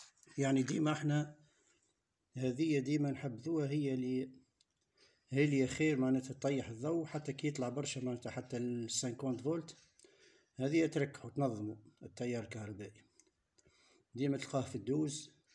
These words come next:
اثناش فولت، أربعتاش. هذه نعوضوها، هذه كورون تاعها قوي برشا،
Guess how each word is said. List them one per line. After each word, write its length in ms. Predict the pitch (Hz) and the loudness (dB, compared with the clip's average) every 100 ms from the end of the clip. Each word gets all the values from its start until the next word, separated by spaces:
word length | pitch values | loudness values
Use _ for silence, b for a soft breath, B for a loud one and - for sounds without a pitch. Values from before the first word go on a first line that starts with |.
| b b _ _ - | b b _ _ -6
اثناش 260 | 131 127 | -4 -4
فولت، 500 | 110 117 147 160 151 | -6 -4 -2 -2 -4
أربعتاش. 720 | 117 104 104 147 160 147 - - _ b b b b b b b 131 | -8 -8 -8 -6 -6 -6 -10 -16 _ b b b b b b b -2
هذه 220 | 147 147 | 2 2
نعوضوها، 440 | 135 135 123 165 | 2 0 2 2
هذه 200 | 147 156 | 4 2
كورون 360 | 151 147 151 147 | 2 0 0 0
تاعها 240 | 170 - | -2 -4
قوي 220 | 147 143 123 | -4 -2 -2
برشا، 300 | 120 - | -2 -6